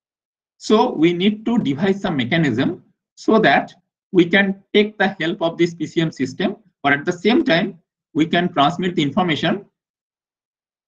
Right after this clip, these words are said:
in an efficient manner by consuming less bandwidth. So for the last few minutes, I was talking about the requirement of higher bandwidth. That means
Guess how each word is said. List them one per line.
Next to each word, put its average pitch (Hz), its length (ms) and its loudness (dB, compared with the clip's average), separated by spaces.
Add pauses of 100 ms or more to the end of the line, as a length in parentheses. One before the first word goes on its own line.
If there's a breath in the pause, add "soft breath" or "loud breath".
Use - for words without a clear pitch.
(140)
in 160 60 -2
an 190 80 2
efficient 180 360 0
manner 107 340 -8 (120)
by 151 240 0 (120)
consuming 147 520 2 (200)
less 123 320 4
bandwidth. - 380 -18 (1000)
So - 380 0 (760)
for 165 100 2
the 175 80 4
last 175 300 2
few 220 160 4
minutes, 208 400 0 (180)
I 151 80 0
was 208 140 -2
talking 196 340 0
about 165 260 0
the 202 100 0
requirement 160 480 -2
of - 140 -2
higher 135 220 2
bandwidth. 104 420 -2
That 123 200 0
means 202 340 -6